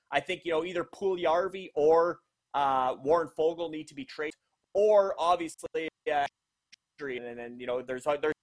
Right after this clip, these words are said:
been in training camp across the league. Uh,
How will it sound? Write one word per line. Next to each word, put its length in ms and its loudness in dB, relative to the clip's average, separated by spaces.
been 120 0
in 160 -10
training 300 -10
camp 240 -6
across 360 -4
the 80 -12
league. 300 -6
Uh, 160 0